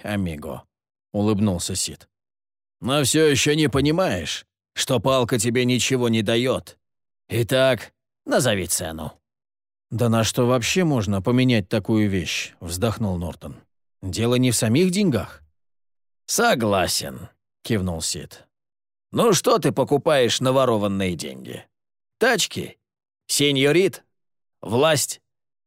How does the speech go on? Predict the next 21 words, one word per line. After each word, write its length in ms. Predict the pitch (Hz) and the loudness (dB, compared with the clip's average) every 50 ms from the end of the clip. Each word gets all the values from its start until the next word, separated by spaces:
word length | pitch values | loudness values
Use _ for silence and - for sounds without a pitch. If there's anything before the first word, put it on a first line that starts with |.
| _ _ | _ _
Всё 360 | - - - - - - 190 160 | -6 -4 0 2 4 4 4 4
решаемо. 800 | 135 117 107 - - 110 107 98 85 78 71 67 64 - - - _ _ _ _ _ _ _ _ _ _ _ _ - | 4 2 0 0 0 0 0 0 -2 -4 -6 -10 -12 -14 -14 -16 _ _ _ _ _ _ _ _ _ _ _ _ -6
Хефе 460 | - - 131 151 143 127 - 139 135 | -2 0 2 2 2 2 0 0 0
даст 360 | 110 123 139 143 131 - - | 2 2 2 2 2 0 -2
тебе 220 | - 131 123 139 135 | -2 0 0 2 2
другую 480 | 123 131 135 127 135 151 147 135 127 | 2 2 2 2 2 2 4 2 2
игрушку, 480 | 127 117 113 104 92 90 - - - 85 | 2 0 0 0 -2 -4 -6 -8 -8 -6
и 100 | 87 85 | -4 -4
всё 280 | - - - 123 120 | -2 -2 0 0 2
будет 240 | 113 120 117 127 110 | 2 2 0 0 0
как 180 | - 135 123 - | 0 -2 -2 0
раньше, 480 | 131 143 156 156 131 113 90 - - | 0 2 2 2 2 0 -2 -2 -2
амиго. 640 | 92 104 110 113 117 120 110 90 78 73 - - - _ _ _ _ _ _ _ _ _ _ _ | -2 -2 -2 -2 -2 -2 -2 -4 -6 -8 -10 -12 -14 _ _ _ _ _ _ _ _ _ _ _
Я 260 | - 113 143 156 156 139 | -2 0 2 2 2 2
знаю, 520 | 110 117 139 156 156 151 139 131 127 113 | 0 0 0 2 2 2 2 2 2 0
что 180 | - - 135 127 | 0 0 0 0
у 40 | |
него 200 | 127 127 123 120 | 0 0 2 2
есть 320 | 120 120 120 117 110 - - | 2 2 2 0 0 -2 0
волшебная 760 | 117 123 120 113 - - 135 139 127 104 98 117 120 123 117 | 0 0 0 0 0 0 2 2 0 0 0 0 0 0 0
штука, 580 | 101 - - 180 170 160 120 - - 80 78 | -2 -2 0 0 2 2 0 -2 -6 -8 -10